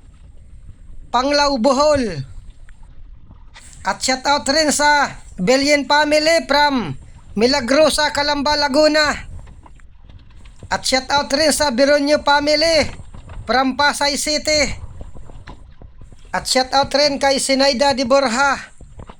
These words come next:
Shout out kay Gab at Allison Mandayag at sa Mandayag family. At shout out rin sa Tumarong Abito family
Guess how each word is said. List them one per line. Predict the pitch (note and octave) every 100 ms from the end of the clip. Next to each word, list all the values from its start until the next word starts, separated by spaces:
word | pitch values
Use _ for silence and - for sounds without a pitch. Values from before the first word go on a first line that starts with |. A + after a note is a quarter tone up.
| - - - - - - - -
Shout | - A3 A#3+ -
out | C#4+ C#4+
kay | C4 C4 A3
Gab | C#4+ B3 C#4
at | B3 -
Allison | A#3+ C4+ C#4 - D4 C#4 A3+ C#3
Mandayag | G3 A#3 C4+ C#4 C#4 D4+ D#4 A#3 C#4+
at | B3+ B3+
sa | - D4 B3+ G#3+
Mandayag | A#3+ C4 C#4 D4 C#4 G#3
family. | - C#4 C#4+ D4 D#4 C#4 - - - - - - - - - - - - - - - -
At | - F#3
shout | B3+ C4
out | - D4 D4
rin | C#4+ D#4
sa | - D4 C#4
Tumarong | D4+ D4 D4+ D#4 D4+ C#4+
Abito | C4 A#3+ D4+ D4 D4+ D4
family | C#4+ D4 D4+ E4 E4 B3